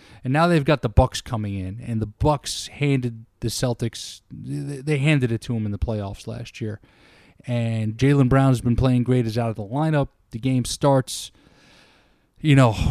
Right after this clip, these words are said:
really, really to Milwaukee's liking, shooting, shooting the heck out of the ball, getting whatever they want, and then all of a sudden the Celtics flip this switch, and they're, they're, you know, they're undersized on the front line. Um, but w-, we saw some things Wednesday night from them coming back from, from nineteen down.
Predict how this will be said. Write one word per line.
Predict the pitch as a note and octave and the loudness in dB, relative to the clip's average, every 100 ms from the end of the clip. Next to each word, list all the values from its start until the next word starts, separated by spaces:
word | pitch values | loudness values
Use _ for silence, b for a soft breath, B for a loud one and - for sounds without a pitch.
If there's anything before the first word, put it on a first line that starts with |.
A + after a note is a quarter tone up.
| - | 2
really, | C3+ D#3 D#3+ D3+ C#3+ B2+ C3+ | 4 6 6 4 2 0 -2
really | C3 C#3+ C3 | 2 2 2
to | C3 | 2
Milwaukee's | B2 A#2 B2+ C3 B2+ A2+ | 4 4 4 2 -2 -4
liking, | A#2+ B2+ B2 B2 A#2 | -2 -2 0 -2 -2
shooting, | - C#3+ D3 C#3 C3 | -2 -2 -2 -2 -2
shooting | - - F3 | -2 -2 0
the | D3+ | -2
heck | B2+ C#3+ | -2 -2
out | C#3+ C3 | -2 -2
of | |
the | A#2 | 2
ball, | C3 B2+ A#2+ | 4 4 2
getting | B2+ C#3+ | -2 -2
whatever | D3 C3+ B2+ | 0 0 -2
they | B2 A#2+ | -2 -2
want, | A#2+ B2 A#2 A2+ - | -2 -2 -2 -4 -6
and | A2+ | -4
then | A2+ | -2
all | B2+ C3+ | -2 0
of | |
a | B2+ | -2
sudden | - C3+ B2+ | -2 0 0
the | A2+ | 0
Celtics | - B2+ B2+ A#2+ - | -2 -4 -2 -6 -6
flip | - C3 - | -4 -4 -2
this | A2+ - | -4 -4
switch, | - B2 C#3+ - - | -4 0 0 -2 -4
and | G#2 | -2
they're, | G#2+ A2 | -2 -4
they're, | A#2 A2+ G#2+ G#2 A2 | -4 -2 -2 -2 -4
you | B2 | -4
know, | G#2+ | -4
they're | G#2+ A2+ | -2 0
undersized | B2+ C3 - B2+ B2 A2+ | 2 2 0 0 0 0
on | A2 | -4
the | |
front | G#2+ B2+ A#2+ | -4 -4 -4
line. | A#2+ C3+ B2 A2 G#2 b b b b b - | -4 -2 -2 -2 -6 b b b b b -12
Um, | A#2+ A2 A2 A2 A2 G#2+ | -8 -6 -6 -4 -4 2
but | A#2+ | 2
w-, | A#2+ A#2 B2 B2 | 2 -4 -8 -2
we | B2+ E3+ | 2 2
saw | - F3 F3 | 4 4 4
some | D#3+ C3+ | 2 0
things | C#3+ C3 | 2 2
Wednesday | A2+ C3+ B2+ B2 | 2 2 2 0
night | A#2+ B2 C3+ | 0 0 0
from | B2+ A#2 | 0 0
them | A2 G#2 | 0 -2
coming | - C3 A#2+ | -2 0 0
back | A#2+ A#2+ | -2 -4
from, | - A#2+ G#2+ | -4 -6 -6
from | A2 - A#2 | -6 -4 -2
nineteen | A2+ C3 - - B2 A2+ | 0 -2 -2 -2 0 2
down. | A#2 B2 A#2+ A2 | 0 0 0 -2